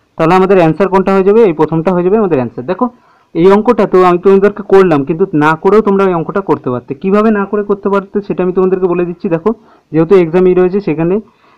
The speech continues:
দেখো এখানে কি দিয়েছে, নিচে যেটাই হবে সেটা কি একটা স্কয়ার টার্ম হবে, কিন্তু অপশানগুলোর দিকে তাকিয়ে দেখো একমাত্র একটাই আছে, এই দুশো পঁচিশ, এইটাই একমাত্র আছে যে কোনো একটার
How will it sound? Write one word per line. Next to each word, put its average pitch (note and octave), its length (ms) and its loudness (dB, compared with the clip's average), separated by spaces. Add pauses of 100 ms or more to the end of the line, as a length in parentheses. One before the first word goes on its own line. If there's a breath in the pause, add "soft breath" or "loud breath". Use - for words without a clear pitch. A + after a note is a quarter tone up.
(120)
দেখো G3 200 2 (100)
এখানে G3+ 260 2
কি A#3 140 0
দিয়েছে, F3 220 0 (100)
নিচে D#3+ 180 0 (120)
যেটাই E3+ 280 2
হবে G#3 120 2 (100)
সেটা D#3+ 240 -2
কি G#3 60 -2 (100)
একটা - 160 -4 (160)
স্কয়ার F#3 320 0
টার্ম B2+ 220 -2
হবে, B2 180 -6
কিন্তু D#3+ 140 -4 (100)
অপশানগুলোর F#3 480 -2
দিকে G3 200 2
তাকিয়ে F3+ 280 0
দেখো D3+ 160 -2 (540 soft breath)
একমাত্র G3 300 0 (160)
একটাই G3 380 0
আছে, C#3+ 160 -4 (100)
এই D#3+ 60 0 (260)
দুশো D3+ 280 -4
পঁচিশ, E3 260 -4 (120)
এইটাই E3 280 0
একমাত্র F#3+ 300 -4 (160)
আছে F3+ 220 -4
যে F#3+ 140 -2
কোনো E3 200 -2
একটার F#3+ 200 -4